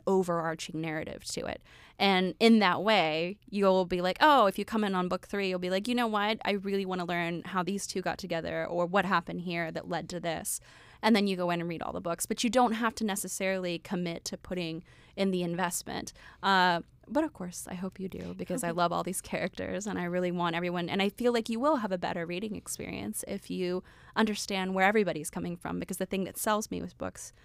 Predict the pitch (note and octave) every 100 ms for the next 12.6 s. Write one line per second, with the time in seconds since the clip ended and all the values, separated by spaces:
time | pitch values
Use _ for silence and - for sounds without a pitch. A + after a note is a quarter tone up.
0 | - _ _ G3 - G3 - - G#3+ G#3+
1 | _ - F#3 - G3 F#3+ F3+ E3 - D#3+
2 | D#3+ D3+ - _ E3+ F3 D#3+ C#3+ - -
3 | - D3+ - - - - - F3+ F3 F3+
4 | E3 D3+ D#3 - E3+ - E3+ E3+ E3 D#3
5 | - D#3 - - - C#3 D3 - - -
6 | D4+ G4 A#3+ A3+ G#3 F3 D3+ - A#2+ D#3
7 | D#3 F3+ F#3 G3 E3 E3 E3 D#3 D3 D#3
8 | C#3 - C#3+ C#3 B2+ C3 - _ _ _
9 | D#3 D3+ C#3 B2+ C3 B2+ - C#3+ - C3
10 | C3+ B2+ B2 C3 - - C#3 - D2+ -
11 | C3+ D3 - C#3 - C#3 D3 - - D#3+
12 | - - - - -